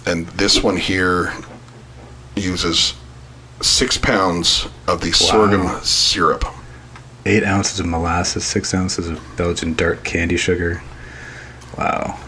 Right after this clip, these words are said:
Speaker 1: Yeah. So there's a lot of, um, a lot of options when it comes to, uh, for, for gluten-free stuff, but a lot of it revolves around this sorghum syrup and sugars.
Speaker 2: Interesting. I'd, yeah, I'd be willing to try that.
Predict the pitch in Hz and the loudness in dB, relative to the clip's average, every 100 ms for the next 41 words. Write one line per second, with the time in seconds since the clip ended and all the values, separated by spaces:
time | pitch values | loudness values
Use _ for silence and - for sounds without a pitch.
0 | - 95 85 - - - - - - - | -4 2 2 0 -4 -12 -12 -12 -12 0
1 | - 95 90 82 85 92 101 107 104 - | 4 8 6 4 0 4 6 8 6 4
2 | - 90 90 92 98 101 - - 95 92 | 0 0 2 4 6 4 2 2 4 4
3 | 87 85 - - - 85 82 82 78 78 | 2 -2 -6 -8 -2 0 2 2 0 -4
4 | - - - 92 104 110 101 123 - 139 | -10 -12 -4 4 4 6 6 4 4 4
5 | 127 127 131 135 127 127 123 107 - 113 | 4 2 2 2 4 4 2 0 2 2
6 | 101 98 92 101 110 98 - 113 110 131 | 4 2 0 2 2 2 2 2 2 2
7 | 143 - - - - 80 90 98 98 - | 0 -2 -2 0 2 2 4 6 6 4
8 | 82 - 95 87 87 87 87 85 - - | 0 -2 -2 2 4 4 2 2 2 2
9 | 73 - - 90 92 85 82 - - - | 2 4 4 4 4 2 0 0 2 2
10 | 156 - - - - - - - - - | 2 2 0 -2 -6 -16 -16 -16 -14 -2
11 | 90 82 - 80 78 - 120 113 - 82 | 0 4 4 4 2 4 6 4 2 2
12 | 92 113 92 - - 92 90 95 - 80 | 4 4 2 -6 -6 -4 2 4 4 2
13 | - - 101 85 82 85 87 82 95 127 | -6 0 4 4 2 2 2 4 2 0